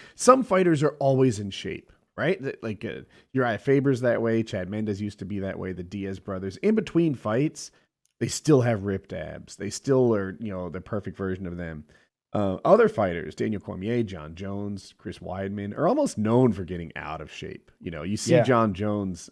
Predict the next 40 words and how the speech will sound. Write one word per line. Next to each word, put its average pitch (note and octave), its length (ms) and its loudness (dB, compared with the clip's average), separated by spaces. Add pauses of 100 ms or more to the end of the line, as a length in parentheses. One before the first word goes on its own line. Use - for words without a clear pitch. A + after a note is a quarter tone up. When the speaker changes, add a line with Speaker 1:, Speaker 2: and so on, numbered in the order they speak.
Speaker 1:
uh, D2+ 400 -10 (1160)
he C#3+ 160 8
is, C#3 220 4 (240)
he A#3+ 180 0
is, G4 160 2
like, - 140 -2 (160)
dad B2+ 420 -4
bod. - 480 -12 (380)
Uh, C#2+ 400 -10
Speaker 2:
They C3+ 120 4
have E3+ 220 6
off C3+ 260 8
seasons G2 460 -4
for G2 160 -10
sure. G#2 360 -2
Speaker 1:
Yeah, A#2+ 240 2
Speaker 2:
They're G#2+ 140 0
like, A2+ 120 2
Speaker 1:
they C3+ 60 2
have C#3 40 0
Speaker 2:
"All E3 100 4
right, E3+ 180 4
Speaker 1:
off D#3 60 -2
Speaker 2:
I'm B2+ 100 0
not C3+ 120 2
gonna D3 120 0
Speaker 1:
seasons. - 60 -10
Speaker 2:
fight D3 240 6
for A#2 180 0 (180)
eight C#3 160 -2
months?" E4+ 480 -4 (340)
Speaker 1:
No, B2 100 0
I'm D3 80 4
not F3 180 8
saying C#3 360 6
they're A#2 180 4
wrong. G2 440 0
I F2+ 40 -6
mean, A2 160 0
I, A2 40 2